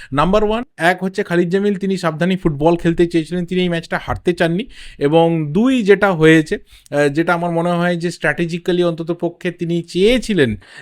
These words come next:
যে গোল তিনি কনসিড করবেন না, কারণ তিনি একটা জিনিস পরিষ্কার বুঝতে পেরেছেন এবং তিনি হয়তো আরও চেঞ্জেস আনবেন এই টিমটার মধ্যে। ক্রিয়েটিভিটির একটা বিরাট বড় ল্যাকিং রয়েছে,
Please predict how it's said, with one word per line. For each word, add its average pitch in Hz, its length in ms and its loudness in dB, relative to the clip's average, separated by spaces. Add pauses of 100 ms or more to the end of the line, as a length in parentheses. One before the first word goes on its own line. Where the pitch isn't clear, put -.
যে 160 420 6
গোল 226 400 4
তিনি 226 280 -2
কনসিড 190 400 -2
করবেন 156 360 2
না, 123 160 -4
কারণ 160 280 -2
তিনি 185 180 -4
একটা 175 260 -4
জিনিস 202 240 -2
পরিষ্কার 185 380 -2
বুঝতে 170 320 0
পেরেছেন 180 400 2 (360)
এবং 180 340 2
তিনি 208 180 2
হয়তো 202 240 2
আরও 196 320 4
চেঞ্জেস 190 500 4
আনবেন 175 280 2
এই 175 120 0
টিমটার 156 360 0
মধ্যে। 123 300 -2
ক্রিয়েটিভিটির 196 580 -2
একটা 190 240 0
বিরাট 165 280 0
বড় 165 160 4
ল্যাকিং 156 400 2
রয়েছে, 135 380 4